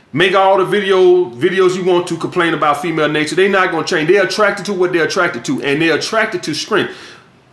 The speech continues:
And I, I wouldn't even say so much that you couldn't even attract a woman being a big guy. What I'm saying is, you being a big guy is causing you to act weak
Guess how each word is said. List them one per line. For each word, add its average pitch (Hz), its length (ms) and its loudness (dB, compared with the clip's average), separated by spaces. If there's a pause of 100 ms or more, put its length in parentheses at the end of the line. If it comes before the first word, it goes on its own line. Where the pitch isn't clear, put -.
(160)
And 180 100 -2
I, - 300 0
I 196 140 2
wouldn't 247 200 0
even 208 100 0
say 208 460 0 (300)
so 202 240 0
much 196 240 2
that 196 260 0 (180)
you 208 140 -2
couldn't 214 220 0
even 185 160 0
attract 180 340 0
a 175 40 0
woman 170 300 -2
being 170 240 2
a 147 40 0
big 160 300 2
guy. 185 340 0 (720)
What 180 240 4
I'm 254 200 2
saying 185 380 2
is, 160 300 2 (280)
you 202 280 2
being 220 200 4
a 180 60 2
big 170 320 2
guy 196 460 0 (160)
is 151 160 0
causing 185 500 2
you 196 140 -2
to 180 240 -4
act 170 420 -2
weak - 520 -2